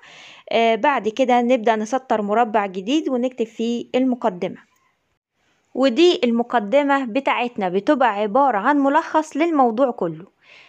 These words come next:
هنكتب فيه مقدمة عن موضوع السياحة. تعتبر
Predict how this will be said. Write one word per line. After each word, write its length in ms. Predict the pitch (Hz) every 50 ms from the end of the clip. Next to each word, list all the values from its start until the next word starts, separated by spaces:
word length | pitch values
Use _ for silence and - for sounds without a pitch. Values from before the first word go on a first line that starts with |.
| _ -
هنكتب 460 | - 202 202 233 302 294 - - 220
فيه 280 | - - - 302 359 415 494 - _ _ -
مقدمة 600 | 214 208 - 233 208 190 180 226 285 302 311 277
عن 240 | 240 226 262 294
موضوع 420 | 294 262 214 190 185 196 220 254 269
السياحة. 580 | 277 277 - - 269 262 254 247 - - - _ _ _ _ _ _ _ _
تعتبر 480 | - 175 165 165 269 262 247 226 196 175